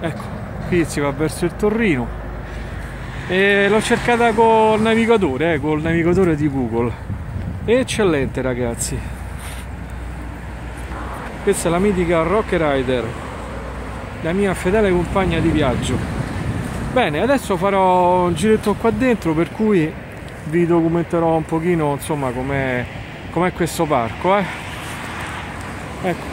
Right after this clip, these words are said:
questa mattina fa, fa freddo, diciamo che, ecco, sono messo bene. Scaldacollo, scaldacollo pure in testa, in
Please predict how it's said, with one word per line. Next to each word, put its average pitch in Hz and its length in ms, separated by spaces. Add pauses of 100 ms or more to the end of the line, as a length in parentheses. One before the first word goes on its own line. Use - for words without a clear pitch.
questa 185 260
mattina 196 400
fa, 160 480 (1300)
fa 190 120
freddo, 160 960 (400)
diciamo 185 400
che, 185 100
ecco, 156 200
sono 190 180
messo 208 300
bene. 139 420 (760)
Scaldacollo, 208 1040 (140)
scaldacollo 185 600
pure 180 160
in 170 100
testa, 139 580 (140)
in 165 140